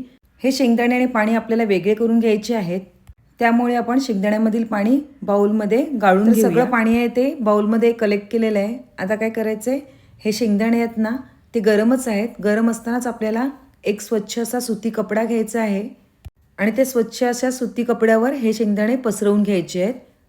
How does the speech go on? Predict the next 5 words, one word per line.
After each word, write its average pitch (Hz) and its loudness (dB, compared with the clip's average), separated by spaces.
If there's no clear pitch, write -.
म्हणजे 202 2
ते 240 0
वाळतील 185 0
आणि 240 2
सुकतील. 151 -6